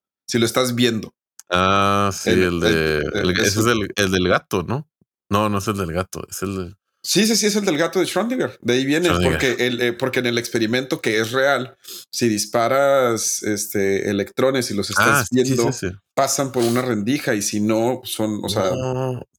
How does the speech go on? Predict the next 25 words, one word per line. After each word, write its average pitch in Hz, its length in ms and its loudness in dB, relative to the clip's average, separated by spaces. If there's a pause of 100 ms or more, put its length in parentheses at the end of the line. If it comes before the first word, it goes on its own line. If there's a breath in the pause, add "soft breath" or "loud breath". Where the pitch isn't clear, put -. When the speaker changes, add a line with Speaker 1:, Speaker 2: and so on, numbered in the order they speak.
Speaker 2:
sí, 151 60 -8
sí, 214 120 -2
sí. 123 220 -2 (520)
Speaker 1:
Sí. - 380 -6 (300)
Speaker 2:
Es - 80 -10
Speaker 1:
Si 123 140 2
Speaker 2:
que 120 60 4
Speaker 1:
lo, 120 140 4
Speaker 2:
según 110 160 0
yo 117 60 4
Speaker 1:
si 123 80 6
Speaker 2:
lo 131 100 6
Speaker 1:
lo 127 140 4
Speaker 2:
estás, 117 280 -4
se-, 120 240 4
según 123 200 2
yo 135 80 -2
lo 139 40 2
estamos 143 240 0
confundiendo 127 420 0
con 117 100 2
otro 104 160 -4
experimento 104 520 0
de 117 80 2
que 98 220 -2